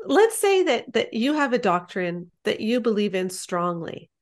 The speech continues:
Like, for us, it might be women's equality. For, for you, it might be something else. If you're saying that if there's an organization, a person, an entity, a church who doesn't hold that belief, then I will never talk to them or anyone who's affiliated with them.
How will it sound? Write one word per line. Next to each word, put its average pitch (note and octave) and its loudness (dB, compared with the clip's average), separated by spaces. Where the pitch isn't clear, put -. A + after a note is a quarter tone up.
Like, A3+ -4
for - 0
us, D#4 2
it A#3+ -2
might A#3+ 0
be A#3 -2
women's G#3+ 0
equality. C#4 0
For, - -14
for A#3+ 0
you, B3+ -2
it - -4
might A3+ -4
be G#3+ -6
something F3 -10
else. - -16
If B3 2
you're D#4 2
saying B3+ 0
that A3 -2
if A#3 -4
there's C#4 0
an A3+ -2
organization, A3+ 0
a G#3 -4
person, B3 0
an F3 -6
entity, A3+ -2
a - -4
church - -2
who A3 -2
doesn't A3+ 0
hold A3 -2
that F#3 -4
belief, F#3 -6
then A3 0
I A#3 2
will C4 0
never G#3+ 2
talk G#3+ -4
to A3+ -2
them F#3 -2
or G#3 -4
anyone A3 2
who's G#3+ -2
affiliated A3 -2
with A#3+ -4
them. C4 -8